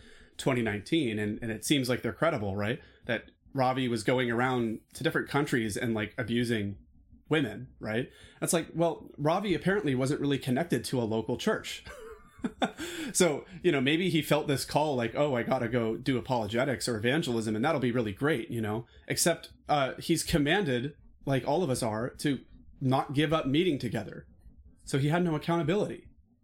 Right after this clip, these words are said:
right? So no, so no matter how much that call might have been genuine at first,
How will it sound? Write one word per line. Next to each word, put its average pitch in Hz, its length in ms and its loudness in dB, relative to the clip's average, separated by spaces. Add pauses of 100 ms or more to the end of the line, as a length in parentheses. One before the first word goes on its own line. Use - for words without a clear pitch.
(320)
right? 120 220 -6
So 156 100 2
no, - 160 0
so 160 140 0
no 151 80 2
matter 185 220 2
how 170 340 0
much 147 300 0
that - 220 -2
call 151 220 0
might 139 160 2
have 120 80 0
been 117 160 0
genuine 123 420 0
at 107 100 -6
first, 120 400 -4